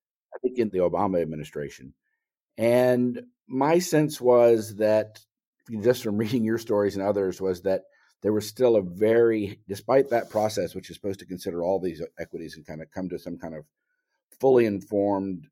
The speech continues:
understanding about what the trade-offs are and how they should be resolved, my understanding is that process still puts a heavy thumb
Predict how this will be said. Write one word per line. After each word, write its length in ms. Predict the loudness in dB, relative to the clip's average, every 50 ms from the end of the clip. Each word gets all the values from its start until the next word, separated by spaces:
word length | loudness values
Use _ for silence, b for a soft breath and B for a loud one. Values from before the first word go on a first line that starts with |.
| _ -12
understanding 560 | -8 -8 -8 -8 -6 -6 -6 -4 -4 -4 -4
about 220 | -6 -6 -8 -6
what 160 | -8 -8 -8 -8
the 60 | -16
trade-offs 460 | -10 -6 -4 -2 -2 -2 -4 -4 -6
are 180 | -6 -4 -4 -6
and 80 | -6 -8
how 100 | -8 -8
they 120 | -8 -10
should 160 | -10 -12 -14
be 80 | -12 -10
resolved, 520 | -10 -8 -2 0 2 2 2 2 0 -2 _ _ _ _ _ _ _ _ _ _ _
my 140 | 0 2 2
understanding 420 | 2 2 0 0 0 0 0 0
is 60 | 0
that 200 | 0 -2 -2 -2
process 460 | -2 0 0 0 0 -2 -4 -4 -4 -4
still 420 | -12 -12 _ 2 4 4 4 4
puts 260 | 0 -4 -10 -8 -8
a 60 | -8
heavy 280 | -4 -4 -4 -4 -4 -10
thumb 540 | -8 _ -6 -6 -4 -6 -6 -8 -8 -10